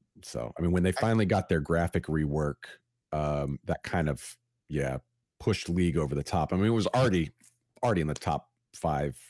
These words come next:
Speaker 1: m-, most of the time on,
Speaker 2: Yeah.
Speaker 1: like, Twitch streams. But, um, but yeah, since then,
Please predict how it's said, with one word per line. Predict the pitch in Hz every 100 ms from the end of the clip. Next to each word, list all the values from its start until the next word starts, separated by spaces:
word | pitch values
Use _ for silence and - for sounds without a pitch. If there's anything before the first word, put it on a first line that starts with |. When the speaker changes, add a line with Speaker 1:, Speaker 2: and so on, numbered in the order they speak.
| -
Speaker 1:
m-, | 80 -
most | 82 82 -
of | 73
the | 69
time | - 78 65 62 - -
on, | 71 67 62
Speaker 2:
Yeah. | 123 -
Speaker 1:
like, | 64 -
Twitch | 87 -
streams. | - 67 64 -
But, | - 71 - - - - _
um, | 92 71 67 60 - -
but | 73
yeah, | 67 67 64
since | - 92 -
then, | 87 80 71